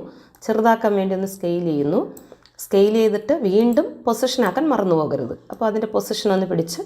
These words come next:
വച്ചതിന് ശേഷം നമുക്കിനി ഇതിനെ ഒന്ന് പ്ലേ ചെയ്ത് നോക്കാം. പ്ലേ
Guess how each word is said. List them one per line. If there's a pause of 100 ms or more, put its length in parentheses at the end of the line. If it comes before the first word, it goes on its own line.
(440)
വച്ചതിന് (120)
ശേഷം (420)
നമുക്കിനി
ഇതിനെ
ഒന്ന്
പ്ലേ (180)
ചെയ്ത്
നോക്കാം. (2000)
പ്ലേ